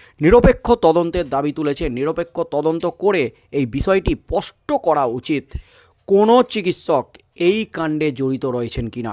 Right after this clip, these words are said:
কারণ প্রসূতি মৃত্যুর ঘটনায় গাফিলতি, হাসপাতালের গাফিলতি স্বীকার করে নিয়েছেন মনোজ পান। তার সাথে সাথে তিনি স্পষ্ট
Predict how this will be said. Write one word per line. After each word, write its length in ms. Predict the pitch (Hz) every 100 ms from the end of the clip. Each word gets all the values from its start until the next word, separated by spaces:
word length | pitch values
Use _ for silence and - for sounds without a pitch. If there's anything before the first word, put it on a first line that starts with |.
| -
কারণ 300 | 147 156 208 233 - _ _ _ _ -
প্রসূতি 380 | 190 220 226 233
মৃত্যুর 360 | 190 - 190 147
ঘটনায় 540 | 127 127 143 170 202 208 _ _ _ _ _ _ 123
গাফিলতি, 640 | 156 175 - 247 175 143
হাসপাতালের 680 | 113 147 - - 233 233 226
গাফিলতি 540 | 180 160 - 175 165 196 -
স্বীকার 380 | - 156 160 165
করে 240 | - 135
নিয়েছেন 340 | 127 131 - 180
মনোজ 300 | 156 127 127 -
পান। 180 | 156 175
তার 220 | 175 135 120
সাথে 280 | - 143 185
সাথে 220 | 190 190
তিনি 180 | 208 165
স্পষ্ট 300 | 156 165 -